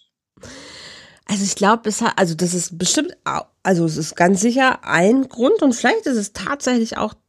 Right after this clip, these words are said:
der Hauptgrund. Ich hab häufig aber auch das Gefühl, dass sie, ähm, so tief auch damit beschäftigt sind, A, die Kontrolle zu behalten,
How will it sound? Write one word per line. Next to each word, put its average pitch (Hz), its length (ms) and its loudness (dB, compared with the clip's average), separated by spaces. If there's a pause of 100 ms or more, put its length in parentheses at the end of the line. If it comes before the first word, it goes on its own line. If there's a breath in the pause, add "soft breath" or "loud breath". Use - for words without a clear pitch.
der 202 260 0
Hauptgrund. 269 680 -2 (640 loud breath)
Ich - 160 -6
hab - 160 -8 (160)
häufig 285 420 2
aber 240 180 0
auch 247 80 -2
das 240 240 -4
Gefühl, 233 460 -2 (280 loud breath)
dass 220 220 -2
sie, 226 300 2
ähm, 214 640 0 (200)
so 220 320 2
tief 254 540 -4 (380)
auch 208 260 -2
damit 226 360 4
beschäftigt 233 580 -2
sind, 226 260 0
A, 196 180 4
die 196 140 -4
Kontrolle 156 640 -2
zu 156 180 -8
behalten, 156 720 -2